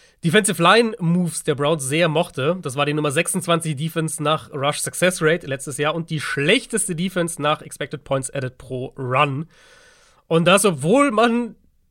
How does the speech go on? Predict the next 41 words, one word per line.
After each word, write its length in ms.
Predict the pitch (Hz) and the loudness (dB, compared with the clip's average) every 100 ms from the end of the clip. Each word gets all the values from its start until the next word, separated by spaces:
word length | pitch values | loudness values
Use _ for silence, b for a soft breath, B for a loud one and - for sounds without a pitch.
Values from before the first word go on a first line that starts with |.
| _ | _
wenn 160 | 151 208 | -2 0
nicht 180 | 262 - | 0 -2
den 140 | 247 | 0
besten, 260 | 240 233 202 | 2 2 -2
dann 100 | 196 | -2
einen 140 | 196 | -2
der 100 | 185 | -2
zwei, 160 | 175 185 | 0 0
drei 120 | 170 | 2
besten 240 | 156 165 147 | 0 -2 -4
Edge-Verteidiger 680 | 151 131 120 117 117 143 - | -4 -6 -6 -6 -4 -4 -4
in 120 | 139 | -8
der 100 | 127 120 | -6 -6
N 60 | |
F 120 | 123 | -6
L 160 | 123 117 | -8 -6
hat 120 | 143 | -6
mit 120 | 143 | -8
Myles 240 | 127 120 127 | -8 -8 -6
Garrett. 380 | 120 127 143 - b b b b | -4 0 -2 -4 b b b b
Und 140 | 151 | -2
wenn 120 | 151 160 | 2 6
das 220 | 190 220 | 6 6
passiert, 380 | 180 202 208 139 | 2 4 4 4
wenn 80 | |
du 80 | 156 | 2
den 220 | 156 160 | 4 2
vielleicht 320 | 160 160 196 - | 2 4 2 4
besten 260 | 196 - | 0 0
Edge-Verteidiger 540 | 175 170 160 151 147 139 | -4 -4 -2 -2 -2 -2
der 80 | 131 | -2
Liga 300 | 160 139 107 | -4 -4 -4
hast 280 | 131 - - | -6 -8 -8
und 160 | 143 - | -8 -6
die 60 | |
Run-Defense 600 | 131 160 170 165 165 - - | 2 2 2 0 -2 -4 -8
trotzdem 500 | 233 226 - 156 147 - | -4 -2 0 0 -2 -4
kompletter 440 | 214 208 165 156 | 0 2 2 0
Trash 300 | - 180 165 | 0 0 0
ist, 320 | 147 156 - 151 | -4 -6 -2 0
dann 360 | 147 147 151 | 0 0 -6